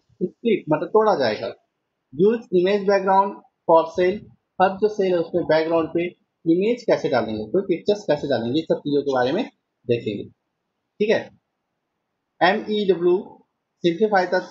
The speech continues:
uh, through talk, uh, of creating a table using the H T M L with many rows and column, ठीक है, इसका यूज़ कर सकते हैं rows और कॉलम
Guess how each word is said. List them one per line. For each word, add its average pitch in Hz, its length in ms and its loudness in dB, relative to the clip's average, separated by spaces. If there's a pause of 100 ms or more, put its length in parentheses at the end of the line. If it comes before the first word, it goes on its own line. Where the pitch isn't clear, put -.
uh, 139 280 4 (380)
through 175 180 0
talk, 165 300 4 (320)
uh, 131 260 0 (180)
of 156 200 2
creating 156 400 0
a 156 80 -2
table 151 380 0
using 170 280 0
the 180 80 -2 (100)
H 156 200 0
T 220 120 0
M 180 120 0
L 110 120 -2 (420)
with 196 200 2 (400)
many 180 260 2 (480)
rows 175 460 0 (280)
and 151 280 2 (240)
column, 110 320 -2
ठीक 202 200 -2
है, 185 60 -8 (140)
इसका 151 180 -2
यूज़ 147 220 -4
कर 165 100 2
सकते 170 240 -4
हैं 143 200 0
rows 143 260 0
और 151 140 -2
कॉलम 139 280 0